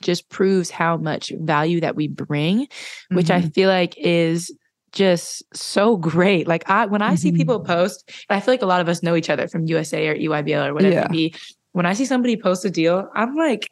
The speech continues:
Speaker 1: commenting. I'm like, "Oh my God." I send it to my mom. I'm like, "Look at her go." I'm, like,
Speaker 2: <laughs>
Speaker 1: over here clapping from a distance. Like, it is
Speaker 2: No,
Speaker 1: so
Speaker 2: I
Speaker 1: exciting.
Speaker 2: agree. Women's basketball players are usually, like,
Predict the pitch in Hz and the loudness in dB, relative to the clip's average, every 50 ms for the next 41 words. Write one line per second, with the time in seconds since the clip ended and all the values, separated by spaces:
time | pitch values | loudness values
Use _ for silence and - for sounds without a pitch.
0 | _ _ - - 175 180 185 185 185 180 - 190 - 185 180 180 175 175 - _ | _ _ -4 0 2 2 2 2 0 -2 -4 -4 -2 -2 0 0 -2 -2 -6 _
1 | _ _ _ _ _ _ - 190 226 233 233 214 214 214 214 180 180 185 196 202 | _ _ _ _ _ _ 0 0 2 2 0 0 0 -2 -2 -2 0 2 2 2
2 | 196 196 185 190 190 - 208 202 196 - 214 202 202 196 185 180 190 196 196 - | 2 2 2 0 -2 -2 -2 -4 -4 -4 -4 -2 -2 0 2 2 2 2 2 0
3 | 202 202 208 196 190 156 165 185 214 247 247 240 247 247 247 214 190 214 220 226 | -2 -2 -2 -2 -2 -2 -4 -2 0 0 0 0 0 0 0 0 2 2 2 4
4 | 226 226 226 226 226 226 220 214 233 247 226 247 226 294 262 247 233 190 - - | 4 4 4 4 2 2 2 2 2 2 4 4 4 4 4 2 0 -2 -2 0
5 | - 269 254 226 214 214 226 240 240 269 - - 233 190 196 208 214 208 214 226 | 0 2 2 4 4 4 4 4 4 2 2 2 2 2 2 2 0 -2 -2 0
6 | 208 202 190 190 196 208 - 208 196 185 - 180 175 175 - - 202 202 190 190 | 0 0 2 2 0 0 0 -2 -2 -2 0 -2 -2 -2 0 2 2 4 6 6
7 | 185 170 160 151 147 147 165 170 170 175 170 165 - 175 165 170 170 165 165 170 | 6 6 4 4 4 4 4 4 4 4 2 2 2 2 4 4 4 4 4 4
8 | 156 160 156 170 165 - - - - - - - - 180 202 226 247 220 185 180 | 2 2 0 -2 -6 -10 -18 -20 -20 -20 -12 -4 0 2 4 4 4 4 4 4
9 | 175 175 180 - 170 160 - 170 156 151 151 156 165 165 160 160 160 160 160 170 | 2 2 2 0 -2 0 2 0 2 2 2 0 2 2 2 2 2 2 2 2
10 | 175 170 165 160 156 156 156 151 151 165 - - | 2 2 4 4 4 2 2 2 0 -2 -4 -8